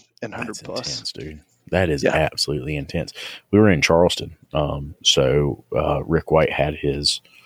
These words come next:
Speaker 1: uh, Inner Circle meeting in Charleston.
Speaker 2: Okay.
Speaker 1: And, uh,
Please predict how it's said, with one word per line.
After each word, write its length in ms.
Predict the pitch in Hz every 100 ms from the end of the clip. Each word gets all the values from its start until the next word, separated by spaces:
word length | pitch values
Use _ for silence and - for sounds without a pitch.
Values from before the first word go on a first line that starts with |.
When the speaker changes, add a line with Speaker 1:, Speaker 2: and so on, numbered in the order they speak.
| - _ _ _
Speaker 1:
uh, 300 | 76 71 67 -
Inner 180 | 80 69
Circle 360 | - 85 76
meeting 300 | 71 76 76
in 120 | 71 67
Charleston. 560 | 78 78 76 - - - _ _ _ _ _ -
Speaker 2:
Okay. 340 | 117 123 123 90
Speaker 1:
And, 260 | 82 80
uh, 260 | 76 67 69